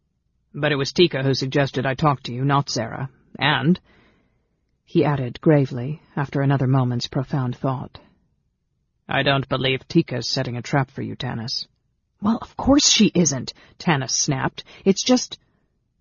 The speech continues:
all right, so maybe it's not a trap. Maybe I, I don't want." He shook his head and started over. "I remember that terrible day Kitiara died. She had tried to kill Dalamar, remember?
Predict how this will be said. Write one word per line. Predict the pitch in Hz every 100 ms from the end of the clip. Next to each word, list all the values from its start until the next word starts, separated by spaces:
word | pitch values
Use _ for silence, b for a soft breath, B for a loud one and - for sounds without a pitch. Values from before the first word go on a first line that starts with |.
| -
all | 233 175
right, | 120 -
so | -
maybe | 240 254
it's | 226 202
not | 190
a | 156
trap. | - 151 123 - -
Maybe | 180 240 233
I, | 190 170 - _ _ _ _ _ _ _ _ _ -
I | 196
don't | 247 226
want." | 180 180 - - _ _ _ _ _ _ _ _ _ _ _ _ _ _ _ _ _
He | - 165
shook | - 151
his | 143
head | 135 131
and | 131
started | - 135 135
over. | 143 135 120 127 _ _ _ _ _ _ _ _ _ _ _ -
"I | 131
remember | 139 156 175 143
that | 139 -
terrible | 151 139 131 131
day | 131 131
Kitiara | 151 139 143 135 135
died. | 143 139 170 - _ _ _ _ _ _
She | - 143
had | 139
tried | - 175 175
to | 143 139
kill | 160 139
Dalamar, | 143 180 180 117 107 - - _ -
remember? | 139 143 165 190